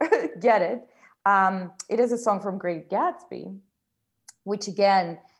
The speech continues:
has such a dreamy sort of history about it. And as a side note, I just performed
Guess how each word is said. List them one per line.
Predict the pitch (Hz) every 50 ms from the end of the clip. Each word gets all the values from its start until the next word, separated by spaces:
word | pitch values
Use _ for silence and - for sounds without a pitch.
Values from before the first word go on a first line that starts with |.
| _ _
has | 190 185 185 -
such | 208 196 196 -
a | 190 180
dreamy | 170 175 196 208 214 208 202 196 196 196 196 190 190 190 185 - _ _
sort | _ - 196 185 175
of | 180 175 175 - - _ _ _ _ -
history | 202 220 247 240 - 226 196 175
about | 170 165 165 165 160 160 170
it. | 170 170 -
And | 196 185 185
as | 185 185 -
a | 165
side | - _ - 247 262 277 269 196 170
note, | 160 151 165 165 165 165 - _ _ _ -
I | -
just | 180 - 233 233 233
performed | - 233 220 - - 208 202 226 214 196 185 180 185 190 196 190